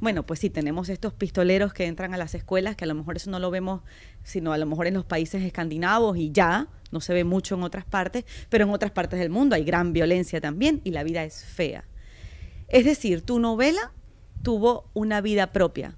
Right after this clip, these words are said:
aparte de la génesis específica que quisiste contar de la inmigración. ¿Qué opinas tú de eso?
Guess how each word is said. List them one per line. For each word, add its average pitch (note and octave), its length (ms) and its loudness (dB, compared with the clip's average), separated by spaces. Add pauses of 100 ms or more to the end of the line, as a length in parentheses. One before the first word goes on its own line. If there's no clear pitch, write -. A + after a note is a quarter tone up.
(340)
aparte F#3+ 500 2
de G#3+ 140 -2
la F#3+ 220 0
génesis G#3 760 -4 (240)
específica F#3 960 -2 (540)
que G#3 120 2
quisiste G#3 400 -2
contar F3+ 460 0
de F3+ 80 -2
la F#3 80 0
inmigración. D#3 800 -8
¿Qué - 120 -2
opinas A3+ 360 -2
tú G3+ 140 -4
de D#3 180 -4
eso? - 220 -6